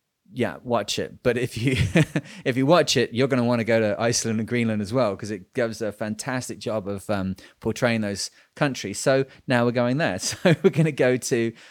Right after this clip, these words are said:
Norway, Faroe Islands, Iceland, Greenland, and then back down to Labrador and snake our way to Nova Scotia. So those things are going on to the,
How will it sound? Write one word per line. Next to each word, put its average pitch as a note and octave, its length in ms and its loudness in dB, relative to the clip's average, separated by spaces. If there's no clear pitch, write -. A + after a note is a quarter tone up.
Norway, F#3 540 2
Faroe D#3+ 360 6
Islands, C#3+ 500 2
Iceland, C3 640 0
Greenland, A2+ 540 2
and A2 140 -2
then A#2 180 0
back B2+ 400 -2
down A2 380 -2
to G#2 360 0
Labrador A2+ 840 2
and G2+ 160 -8
snake A2+ 400 -6
our A2 140 -4
way G#2 220 -4
to - 120 -6
Nova G#2 240 -2
Scotia. G2+ 500 -2
So A2 340 -4
those D3 380 2
things C#3 240 0
are B2+ 60 0
going A#2+ 340 0
on A#2 180 -2
to A#2+ 120 -6
the, G#2+ 320 -2